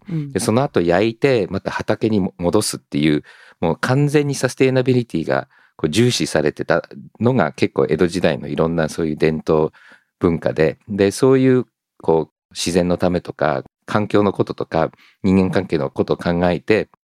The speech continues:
Speaker 2: で、茶道もそうなんだよね。結局その亭主とお客の間をどうやってすごく効率よく、でもこうちゃんとハッピーになるためのルールをいっぱい作って、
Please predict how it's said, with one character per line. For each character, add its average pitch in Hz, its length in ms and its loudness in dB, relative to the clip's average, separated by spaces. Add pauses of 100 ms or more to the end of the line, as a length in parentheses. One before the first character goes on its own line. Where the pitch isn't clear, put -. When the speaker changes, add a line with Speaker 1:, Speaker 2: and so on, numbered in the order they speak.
Speaker 2:
で、 110 100 0
茶 165 160 0
道 139 140 -2
も 82 100 -2
そ - 140 -2
う 95 40 2
な 85 80 2
ん 67 60 -6
だ 65 80 -6
よ - 60 -8
ね。 - 100 -8
結 - 220 -6 (140)
局 147 240 0
そ 135 160 0
の 120 180 0 (420)
亭 123 200 4
主 - 160 -8
と 85 380 2 (280)
お 73 120 -4
客 90 400 -2
の 87 320 0
間 90 520 0 (100)
を 110 260 0 (180)
ど 131 240 0
う 170 60 2
や 127 120 0
っ - 20 -20
て 107 460 -2 (400)
す - 180 -10
ご - 140 0
く - 120 -10
効 101 260 0
率 101 240 -2
よ 104 140 2
く、 95 380 2
で 110 100 2
も 104 140 -2
こ - 160 -4
う 82 40 -4
ち - 100 -4
ゃ 90 60 -2
ん 85 40 -8
と 85 300 0 (300)
ハ - 140 -6
ッ - 120 -4
ピ 95 80 -4
ー 82 40 -2
に 80 80 -4
な 92 180 0
る 98 160 0
た 113 140 -4
め 127 120 0
の 139 200 2
ル 117 140 4
ー 107 40 2
ル 90 80 2
を 73 60 2
い 73 40 -2
っ 76 120 -14
ぱ 90 140 0
い 90 120 -4
作 - 200 -8
っ 110 40 -6
て、 127 420 0